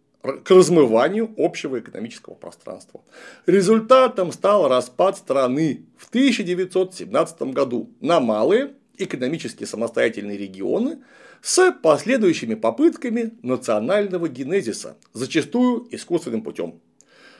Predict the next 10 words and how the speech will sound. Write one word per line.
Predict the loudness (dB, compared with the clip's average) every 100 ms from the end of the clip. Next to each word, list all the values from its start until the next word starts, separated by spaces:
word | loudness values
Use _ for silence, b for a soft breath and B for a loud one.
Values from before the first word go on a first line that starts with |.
| b b _ _
Если, | 4 4 4 2
например, | 2 2 4 4
у | 4
казахов, | 2 6 6 6 2 -2
или | 0 0 2
туркмен, | 0 0 0 0 0
или | 0
грузин, | 0 2 0 -2 -2
или | 4
армян | 6 6 4 4 4 2